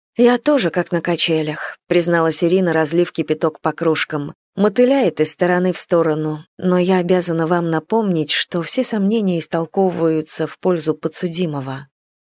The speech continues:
Надежда Георгиевна тяжело вздохнула, а Ирина, глядя на её озабоченную физиономию, вдруг поняла, что надо бросить якорь, оставить себе дорожку из хлебных крошек,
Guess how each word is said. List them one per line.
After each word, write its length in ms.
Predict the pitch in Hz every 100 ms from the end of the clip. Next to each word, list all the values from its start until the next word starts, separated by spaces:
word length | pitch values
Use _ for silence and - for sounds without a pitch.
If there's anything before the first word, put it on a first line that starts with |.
| _
Надежда 380 | 220 226 262 233
Георгиевна 580 | 208 233 226 196 196 196
тяжело 400 | 196 185 196 202
вздохнула, 840 | 190 175 190 190 202 196 147 139 -
а 220 | 175 165
Ирина, 340 | 175 196 202 160
глядя 400 | 160 180 170 165
на 220 | 165 165
её 200 | 160 190
озабоченную 720 | 170 165 170 190 - 170 160
физиономию, 920 | 160 156 170 170 202 226 175 160 147 -
вдруг 360 | 196 196 254 262
поняла, 380 | 240 233 262 262
что 200 | - 208
надо 320 | 214 208 190
бросить 560 | 180 202 202 190 185
якорь, 480 | 185 190 190 156 147
оставить 480 | 156 156 - 233 196
себе 240 | - 180
дорожку 540 | 196 175 185 196 - 175
из 120 | 165
хлебных 540 | - 185 190 175 170
крошек, 560 | - 202 202 160 139 -